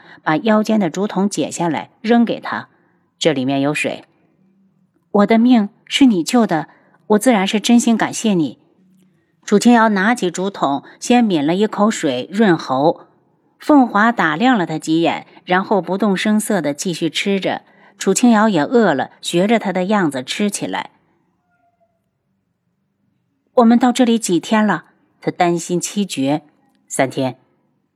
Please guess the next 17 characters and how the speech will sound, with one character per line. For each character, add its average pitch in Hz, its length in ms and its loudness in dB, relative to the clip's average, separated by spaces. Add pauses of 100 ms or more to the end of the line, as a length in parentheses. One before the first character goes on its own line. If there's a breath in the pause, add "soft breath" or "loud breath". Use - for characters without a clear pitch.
(260)
”“当 269 160 6
日 262 140 6
我 190 160 2
落 240 140 2
水 175 180 -2
后， 180 360 0 (380 loud breath)
有 226 120 4
没 240 100 6
有 240 120 4
人 202 200 0
跟 262 140 2
着 240 100 2
一 190 160 2
起 165 160 -2
跳 254 260 2
下 190 140 -2
来 156 220 -2